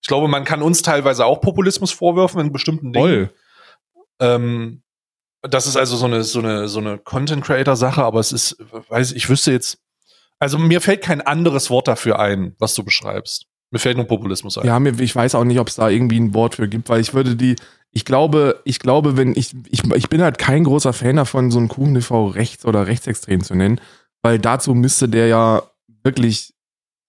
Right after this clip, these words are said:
Speaker 2: eine politische
Speaker 1: Der hat ja
Speaker 2: Bildung
Speaker 1: keine
Speaker 2: genossen
Speaker 1: politische
Speaker 2: haben.
Speaker 1: Meinung, oder nicht? Der hat doch keine politische Meinung,
Speaker 2: Naja,
Speaker 1: oder?
Speaker 2: ich glaube, der ist, der sieht sich im Selbstverständnis sogar als relativ links.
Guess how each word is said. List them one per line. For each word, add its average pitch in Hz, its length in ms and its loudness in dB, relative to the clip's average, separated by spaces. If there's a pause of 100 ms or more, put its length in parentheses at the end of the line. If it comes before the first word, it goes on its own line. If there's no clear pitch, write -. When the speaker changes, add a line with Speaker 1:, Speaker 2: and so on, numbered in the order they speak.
(260)
Speaker 2:
eine 117 100 0
politische 123 380 0
Speaker 1:
Der 113 60 0
hat 117 60 2
ja 139 60 2
Speaker 2:
Bildung 123 80 0
Speaker 1:
keine 127 120 2
Speaker 2:
genossen 92 140 4
Speaker 1:
politische 90 280 2
Speaker 2:
haben. 82 60 2
Speaker 1:
Meinung, 110 400 0
oder 95 160 -2
nicht? 95 320 -8
Der 104 80 -4
hat 107 80 -2
doch 120 100 -6
keine 110 180 -2
politische 110 360 -2
Meinung, 107 320 -2
Speaker 2:
Naja, 110 220 2
Speaker 1:
oder? 135 80 2
Speaker 2:
ich 131 100 -2
glaube, 151 240 2
der 131 120 2
ist, 135 200 -2
der 123 160 2
sieht 123 240 -2
sich 139 200 -2
im 113 120 2
Selbstverständnis 123 720 0
sogar 123 260 0
als 110 180 -2
relativ 123 360 -2
links. 110 460 -2